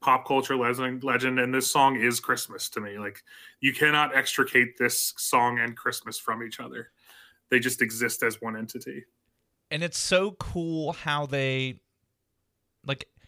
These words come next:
Speaker 2: how many kids do you think joined band because they were like, "I wanna s-, I wanna be able to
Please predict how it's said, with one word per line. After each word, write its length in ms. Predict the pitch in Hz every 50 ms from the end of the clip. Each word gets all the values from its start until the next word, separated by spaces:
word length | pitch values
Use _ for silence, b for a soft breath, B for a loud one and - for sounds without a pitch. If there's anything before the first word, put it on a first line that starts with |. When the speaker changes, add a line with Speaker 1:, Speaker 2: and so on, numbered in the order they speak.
| _ _ _ _
Speaker 2:
how 120 | - - 180
many 180 | 214 247 247
kids 360 | 175 - - 175 175 165 143
do 60 | 147 147
you 40 |
think 220 | 139 151 143 131 117
joined 320 | - 131 123 127 123 107
band 460 | - 117 120 120 107 101 101 101 104 - _
because 260 | - 117 135 131 110
they 80 | 120 131
were 100 | 120 120
like, 260 | 113 107 107 - - b b b b b b _ -
"I 120 | 151 180
wanna 120 | 202 180
s-, 260 | 135 - - - - - -
I 80 | 143 165
wanna 340 | 180 165 135 123 120 117 113
be 180 | 123 139 143
able 200 | 147 147 151 147
to 280 | 131 117 110 110 110